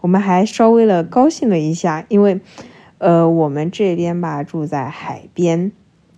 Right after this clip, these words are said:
附近就是一到冬天吧，风特别大，然后这种化学攻击吧，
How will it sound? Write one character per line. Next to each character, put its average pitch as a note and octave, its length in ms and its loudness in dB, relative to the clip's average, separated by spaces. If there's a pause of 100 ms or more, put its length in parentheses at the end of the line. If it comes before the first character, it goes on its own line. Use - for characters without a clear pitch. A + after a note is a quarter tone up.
(320)
附 - 200 -4
近 E3+ 540 0 (400)
就 F3+ 100 -4
是 F3 160 -2
一 D3 120 -4
到 F#3 120 0
冬 F3 220 0
天 F3 240 -4
吧， C#3 260 -6
风 E3 280 -8
特 - 260 -2
别 C3+ 180 -6
大， D#3 240 -8 (520)
然 D3+ 280 -2
后 D3 680 -2 (480)
这 F#3 100 -2
种 A2+ 540 -6
化 D#3 340 -4
学 - 320 -8
攻 E3+ 300 -4
击 E3 240 -6
吧， C#3+ 340 -8